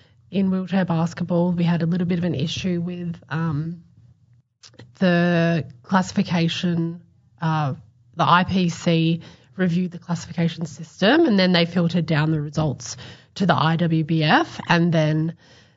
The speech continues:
we had, we had to do a whole review of our classification system, and during covid, a number of our players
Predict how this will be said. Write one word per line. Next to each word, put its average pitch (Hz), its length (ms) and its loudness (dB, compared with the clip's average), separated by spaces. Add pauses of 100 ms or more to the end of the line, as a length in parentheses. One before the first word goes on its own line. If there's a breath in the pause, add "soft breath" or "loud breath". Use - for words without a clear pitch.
(300 soft breath)
we 190 340 2
had, 175 600 2 (340)
we 185 140 2
had 180 180 0
to 165 80 -6
do 175 120 0
a 165 60 2
whole 165 580 -2 (200)
review 165 680 -4 (200)
of 170 140 -2
our 165 180 0
classification 170 840 -6
system, 208 720 -4
and 175 400 0 (500 loud breath)
during 185 340 2
covid, 160 880 0
a 175 60 0
number 170 300 2
of 160 80 0
our 151 200 0
players 170 800 -4